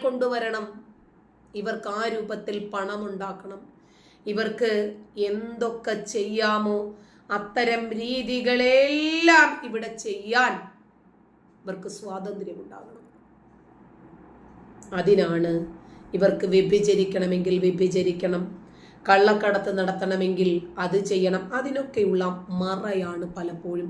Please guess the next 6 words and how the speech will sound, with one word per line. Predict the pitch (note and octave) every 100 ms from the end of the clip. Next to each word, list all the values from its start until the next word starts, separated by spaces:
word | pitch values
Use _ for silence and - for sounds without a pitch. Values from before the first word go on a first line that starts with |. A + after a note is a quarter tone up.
| F3+
ഇവർക്ക് | F3 E3 D#3+ D#3+
ഹിജാബ്. | - F#3+ F#3+ - - - - -
ഇതിനു | A#3+ A#3+
മുമ്പ് | A3 G#3+ G3+ - - - - - - - D#4 - E4 B3 - - - - - - - - - -
നമ്മുടെ | G3+ G#3+ G#3 G3 - G3+
ബാലുവണ്ണൻ | G3 G#3+ A3+ A#3+ A3+ A3+